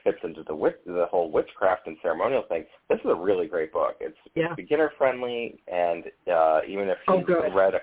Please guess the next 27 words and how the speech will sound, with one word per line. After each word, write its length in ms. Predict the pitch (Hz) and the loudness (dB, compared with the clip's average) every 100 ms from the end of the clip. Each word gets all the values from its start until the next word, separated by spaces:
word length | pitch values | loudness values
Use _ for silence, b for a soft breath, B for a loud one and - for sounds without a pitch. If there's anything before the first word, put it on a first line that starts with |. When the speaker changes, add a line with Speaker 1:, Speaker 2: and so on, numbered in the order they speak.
| - | -4
Speaker 1:
couple 220 | 95 92 | -8 -6
books 320 | 87 98 - | -2 -2 -2
on 140 | 107 104 | -4 -2
the 80 | |
Kabbalah, 500 | 107 107 113 117 123 123 B B B | -4 0 4 6 4 0 B B B
you 160 | 107 101 - | -12 -12 0
still 220 | 104 95 | 2 4
would 120 | 90 | 2
get 140 | 92 85 | 2 2
out 160 | 80 | 2
of 80 | 78 | 0
it, 160 | 76 - | -2 0
you 60 | |
Speaker 2:
Yeah. 80 | 175 | 2
Speaker 1:
know, 200 | 82 - - | 2 0 -4
stuff 200 | 90 - | -2 2
out 120 | 78 | 2
of 60 | |
it. 80 | 76 | 2
Like, 120 | 82 | 0
I've 140 | 98 98 | 0 2
read 160 | 92 | 2
a 60 | 80 | 0
few 160 | - 90 | -6 -4
books 280 | 87 78 - | -4 -4 -2
already 380 | 76 76 76 | 0 0 -4
on, 380 | - 76 78 76 | -6 -4 -4 -6